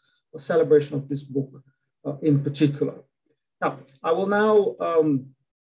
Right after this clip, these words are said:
ask or invite John to take the floor. But before I do that, uh, I would like to announce the, um, twenty-one, uh, two thousand and twenty-one, uh, shortlist for the, uh, Deutsche Prize.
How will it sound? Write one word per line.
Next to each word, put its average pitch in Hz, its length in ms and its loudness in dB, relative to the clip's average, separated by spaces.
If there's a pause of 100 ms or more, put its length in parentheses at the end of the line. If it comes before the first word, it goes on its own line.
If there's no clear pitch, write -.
(160)
ask 143 360 -10
or 151 200 -2
invite 147 460 -2
John 214 440 4
to 151 280 -2
take 147 220 2
the 147 80 -4
floor. 226 180 4
But 156 160 -4
before 254 340 0
I 180 120 0
do 175 320 -6
that, 180 280 -4 (320)
uh, 180 280 0
I 175 340 -2
would 165 220 -12
like 185 300 -8
to 180 180 -16
announce 170 840 -4
the, 170 680 -6
um, 160 460 0 (180)
twenty-one, 151 720 0 (140)
uh, 151 200 -6
two 180 160 -8
thousand 175 320 -4
and 147 160 -6
twenty-one, 160 680 -2 (220)
uh, 151 320 -4
shortlist 214 640 0 (300)
for 170 380 -14
the, 143 280 0 (240)
uh, 143 320 -6
Deutsche 202 320 2
Prize. 143 400 -6